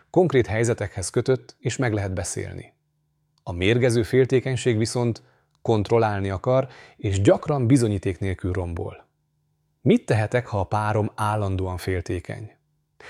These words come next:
Legyél empatikus, de határozott. Beszéljetek róla, hol van a bizalom hiánya, és szükség esetén kérjetek külső segítséget. De ne add fel önmagad a béke kedvéért.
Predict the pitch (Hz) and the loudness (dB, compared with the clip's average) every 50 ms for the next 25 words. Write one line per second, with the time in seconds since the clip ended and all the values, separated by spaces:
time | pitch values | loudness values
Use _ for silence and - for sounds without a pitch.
0 | - - - - - - 135 190 220 180 175 170 - 151 127 - 131 - 135 117 | -20 -20 -14 -4 2 4 6 6 8 6 6 4 2 0 0 0 0 0 2 2
1 | 110 120 104 98 117 - 117 101 95 92 92 92 - - - _ - - - _ | 2 2 2 0 0 0 0 -2 -2 -2 -4 -4 -4 -6 -10 _ -20 -20 -20 _
2 | _ _ _ _ _ - 107 92 104 - - 110 101 92 90 - - 92 - - | _ _ _ _ _ -6 -4 -4 -2 0 0 0 0 0 0 -2 -6 -8 -6 -2
3 | 98 95 92 92 90 87 - _ _ _ _ - - 127 139 147 139 117 110 104 | -2 -2 -2 -2 -4 -6 -12 _ _ _ _ -2 4 6 6 6 6 4 0 -2
4 | 95 90 110 95 101 95 95 90 85 82 98 98 92 92 98 113 127 131 127 - | -2 -2 -2 0 -2 -4 -4 -4 -4 -4 -4 -4 -4 -4 -4 -4 -4 -4 -6 -8
5 | - - - - - - 131 117 - - - _ _ _ _ - - - 190 - | -16 -20 -20 -12 -4 -2 -2 0 -2 -4 -12 _ _ _ _ -4 0 0 0 2
6 | - - 113 101 113 104 - 110 - 104 101 98 - 143 160 143 120 101 - 95 | 2 2 2 2 2 -2 -2 -4 -4 -4 -4 -2 0 0 2 2 0 -2 -4 -8
7 | - _ - - 95 87 - - 87 - 98 92 87 82 - - - 98 92 - | -10 _ -4 -2 -2 -2 -2 -6 -6 -4 -4 -4 -4 -4 -6 -6 -8 -8 -8 -8
8 | - - - _ _ _ _ _ _ _ _ _ _ _ - - 98 90 87 101 | -12 -16 -20 _ _ _ _ _ _ _ _ _ _ _ -8 -6 -4 -2 0 0
9 | 123 131 110 - - - 95 92 92 92 92 90 87 90 87 90 85 92 95 92 | 0 0 -2 -4 -4 -6 -4 -4 -4 -4 -4 -4 -4 -4 -4 -4 -4 -2 -4 -4
10 | - 92 - - 95 87 85 90 87 90 90 92 - - - _ | -4 -6 -6 -6 -6 -6 -4 -6 -8 -10 -10 -14 -18 -20 -20 _